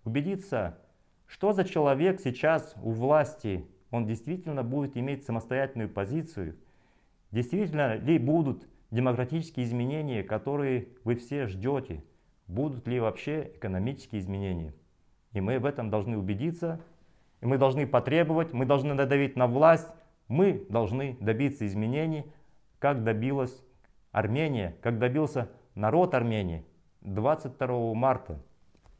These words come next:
Я призываю всех граждан в одиннадцать часов дня участвовать в митинге шествия. Все маршруты существуют в интернете.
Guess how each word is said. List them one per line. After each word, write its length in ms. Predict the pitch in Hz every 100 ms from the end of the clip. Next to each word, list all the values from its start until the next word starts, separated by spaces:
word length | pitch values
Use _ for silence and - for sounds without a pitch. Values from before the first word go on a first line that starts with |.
| _ _ _ _ - -
Я 140 | 113
призываю 560 | 104 123 110 117 120 107
всех 360 | - - 123 104
граждан 440 | 110 120 92 80 - _ _ _ _ _ _ _ _ -
в 100 | 127
одиннадцать 380 | 151 202 180
часов 300 | - 180 165
дня 400 | 123 165 156 95 - - - - - - - _ _ _ _ 107
участвовать 760 | 107 156 170 165 139 135 135 - _ _ _ _ _
в 60 | -
митинге 560 | 127 151 139 123 110 104
шествия. 720 | - - 127 127 90 85 85 - - - - - - - - _ _
Все 500 | - 147 170 156 120 -
маршруты 880 | 127 123 - 170 165 139 123 104 - -
существуют 760 | 123 127 120 139 160 151 131 - - - - _
в 80 | 107
интернете. 640 | 110 110 127 127 120 82